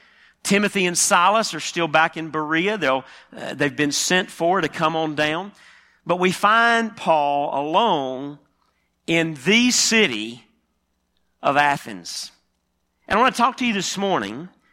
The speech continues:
as we watch Paul, I wanna talk to you about confronting our culture with Christ.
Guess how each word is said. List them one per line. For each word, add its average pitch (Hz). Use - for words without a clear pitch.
as 160
we 180
watch 196
Paul, 135
I -
wanna 233
talk 233
to 247
you 233
about 214
confronting 233
our 196
culture 147
with 156
Christ. 131